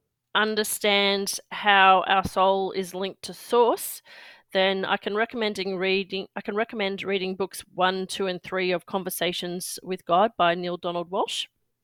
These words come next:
Um, and it describes the inseparability of, um, source from all our souls. And basically, uh, we are all one. There is only one master soul,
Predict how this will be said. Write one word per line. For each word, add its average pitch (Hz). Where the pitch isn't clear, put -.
Um, 185
and 196
it -
describes 202
the 196
inseparability 185
of, 175
um, 170
source -
from 170
all 185
our 170
souls. -
And 180
basically, 175
uh, 175
we 180
are 170
all 180
one. 170
There 170
is 170
only 175
one 170
master 170
soul, 180